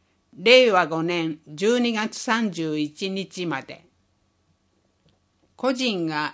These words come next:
昭和五十六年五月三十一日以前に建築された住宅の耐震改修を行った場合、一定金額を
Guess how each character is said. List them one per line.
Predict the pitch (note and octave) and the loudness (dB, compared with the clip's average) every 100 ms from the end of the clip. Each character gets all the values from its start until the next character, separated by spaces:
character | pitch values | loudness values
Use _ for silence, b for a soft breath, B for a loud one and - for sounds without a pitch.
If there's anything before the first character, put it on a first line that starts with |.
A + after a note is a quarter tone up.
| _ - | _ -12
昭 | - A#3 B3 | -4 2 4
和 | A#3+ | 4
五 | A3+ A#3 | 4 2
十 | A3+ B3+ | 2 2
六 | B3 A#3 A#3+ | 2 2 0
年 | G3+ E3+ D#3+ D3+ | 0 0 -2 -4
五 | G#3+ B3+ | 0 2
月 | A#3+ G3+ - | 4 0 -4
三 | A#3+ A#3+ A3+ | -4 0 0
十 | F3+ F3 E3+ | -2 -2 -4
一 | F3 G#3+ | -4 -6
日 | G#3+ G#3+ - G3 - | -6 -6 -6 -6 -4
以 | A#3+ B3+ | -4 0
前 | A#3 F3 E3 | 0 0 -2
に | D3+ D3 | -2 -4
建 | - G3 G#3+ | -4 -4 -4
築 | G#3+ - G3+ | -8 -10 -6
さ | G3+ F#3 | -4 -2
れ | F3 | -2
た | F3 E3+ | -4 -4
住 | D#3 G3 | -2 -4
宅 | G#3 G3 G3 F3 | -2 -4 -4 -4
の | E3 E3 _ b b - | -4 -6 _ b b -8
耐 | F#3+ A3 A#3+ | -2 0 0
震 | C4 A#3+ A#3 | -4 -4 -2
改 | G#3+ G#3+ F3+ | 0 0 -2
修 | - D#3+ | -6 -4
を | D#3 D3+ D3+ | -2 -4 -2
行 | F3+ | -4
っ | F3+ F3 | -2 -4
た | F3 E3 D#3 | -6 -6 -4
場 | D#3 D#3+ | -2 -2
合、 | D#3 | -2
一 | D3 _ _ _ _ _ _ - G3+ | -4 _ _ _ _ _ _ -12 -12
定 | - - C4+ C4 | -10 0 0 0
金 | C4 B3+ A#3+ | -2 -6 -2
額 | F#3+ F3 - D#3 | -2 -4 -6 -4
を | D3 C#3 | -4 -6